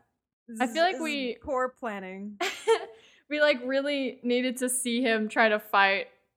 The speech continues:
Speaker 1: for June and Hannah so that
Speaker 2: Yeah.
Speaker 1: we were like, "Oh, yeah, he still
Speaker 2: Yeah,
Speaker 1: cares
Speaker 2: not
Speaker 1: about
Speaker 2: just
Speaker 1: them
Speaker 2: be
Speaker 1: and he's a
Speaker 2: like,
Speaker 1: good <laughs> person."
Speaker 2: "I'm just gonna go to Canada. Bye."
Speaker 1: Yeah, we had to understand why he, like,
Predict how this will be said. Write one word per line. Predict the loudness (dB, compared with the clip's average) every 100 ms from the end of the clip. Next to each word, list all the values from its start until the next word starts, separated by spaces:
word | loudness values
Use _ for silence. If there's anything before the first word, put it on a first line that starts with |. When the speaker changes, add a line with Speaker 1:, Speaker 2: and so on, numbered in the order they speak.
| _
Speaker 1:
for | 0 0
June | 0 0 0 0
and | -4 -8 -10
Hannah | -2 0 0 -2 -6 -8
so | -2
that | 2 2
Speaker 2:
Yeah. | 2
Speaker 1:
we | -2
were | 2
like, | 2 2 2
"Oh, | 2
yeah, | 6 6 6
he | 2 -4
still | -4 0
Speaker 2:
Yeah, | 2
Speaker 1:
cares | 4
Speaker 2:
not | 2
Speaker 1:
about | 2
Speaker 2:
just | -2
Speaker 1:
them | 0
Speaker 2:
be | 0
Speaker 1:
and | 4
he's | 6
a | 6
Speaker 2:
like, | 6
Speaker 1:
good | 4
<laughs> | 4
person." | 6 8
Speaker 2:
"I'm | 8 4
just | -2 -2
gonna | -2 0
go | 2
to | 2
Canada. | 4 4 4 6 6 6 0 4
Bye." | 6 8 6 4 -2 -16 _ -20 2
Speaker 1:
Yeah, | 8 8 8
we | 6
had | 4 4
to | 2
understand | 2 4 4 4 2 2 4
why | 6 6 4
he, | 0 0
like, | 2 0 -4